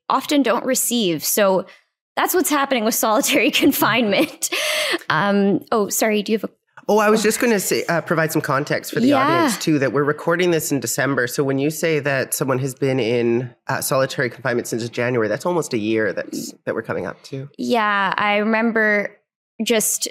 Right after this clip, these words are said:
Speaker 1: I don't know, like, the last time I spoke to him, how devastated he was and feeling like there was really no hope. And there wasn't much I could say to <laughs> give him hope.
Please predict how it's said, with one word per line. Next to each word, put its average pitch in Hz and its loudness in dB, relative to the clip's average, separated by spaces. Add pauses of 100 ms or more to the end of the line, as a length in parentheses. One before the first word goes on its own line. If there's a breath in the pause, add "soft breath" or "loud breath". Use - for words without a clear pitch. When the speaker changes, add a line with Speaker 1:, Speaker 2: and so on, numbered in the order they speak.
(300)
Speaker 1:
I 214 0
don't 220 2
know, 202 -2
like, 196 0
the 214 2
last 208 2
time 226 0
I 208 0
spoke 196 -2
to 202 0
him, 208 0
how 202 0
devastated 175 0
he - -8
was 120 -2
and 170 -4
feeling 190 0
like 202 -2
there 202 0
was 202 0
really 185 0
no 180 0
hope. 170 -4 (580 loud breath)
And 196 0
there 196 0
wasn't 196 0
much 185 -4
I 190 -2
could 185 -4
say 190 0
to 180 -2
<laughs> - -
give 233 0
him - -2
hope. - -2